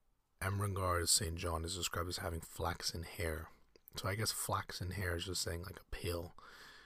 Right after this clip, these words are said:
yellow color for hair. Makes sense. Then we have Flicker Blue and Flicker Pink. Flirt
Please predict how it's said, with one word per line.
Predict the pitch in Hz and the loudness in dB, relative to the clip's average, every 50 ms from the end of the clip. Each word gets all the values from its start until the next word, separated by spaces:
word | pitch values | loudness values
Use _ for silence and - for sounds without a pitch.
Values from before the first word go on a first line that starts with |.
| - - - _ - - - - | -20 -20 -20 _ -20 -20 -14 -8
yellow | - 95 92 85 82 82 82 | -4 0 2 2 2 2 0
color | 82 - - - - - - - - - - - - | -2 -4 -6 -8 -10 -12 -14 -14 -16 -16 -18 -20 -10
for | - - - - - - - - - - - - _ - - | -8 -8 -8 -8 -12 -14 -14 -16 -18 -20 -20 -20 _ -18 -12
hair. | - 98 98 95 95 - - - - - - - | -8 -6 -4 -4 -4 -6 -10 -18 -20 -20 -14 -12
Makes | 101 95 - | -8 -8 -6
sense. | - 90 - - - - _ - - - _ - _ _ - - - - - - - - - - - - - - - - - - - - - - - - _ _ - | -6 -6 -8 -10 -14 -16 _ -20 -20 -20 _ -20 _ _ -20 -20 -20 -18 -18 -16 -16 -18 -18 -18 -18 -18 -20 -20 -20 -20 -20 -20 -20 -20 -20 -20 -20 -20 _ _ -4
Then | - 101 | -2 0
we | 104 98 | 2 2
have | 90 - | 0 0
Flicker | - - - 120 - - 131 113 98 | -2 0 2 2 2 4 2 2 2
Blue | 95 98 104 104 123 151 160 - - - - - - - - - - - - - - - - | 2 2 4 4 4 2 0 -4 -8 -12 -14 -14 -14 -16 -16 -16 -16 -18 -20 -20 -20 -10 -6
and | 92 92 90 | -4 -2 -2
Flicker | - - - - 123 - - 95 82 | -2 -2 2 2 2 2 2 -2 -2
Pink. | - - 117 107 135 - - - - - - - - - - - - - - - - - - - - - - - - - - - - - _ _ - _ - _ _ _ _ - - - - - - _ | -2 -2 -2 -2 -2 -4 -6 -12 -14 -16 -20 -20 -20 -20 -20 -20 -20 -20 -20 -20 -20 -20 -20 -20 -20 -20 -20 -20 -20 -20 -18 -18 -18 -18 _ _ -20 _ -20 _ _ _ _ -20 -18 -10 -10 -10 -10 _
Flirt | - - - - 101 - - - - | -4 -2 2 2 4 2 2 0 -6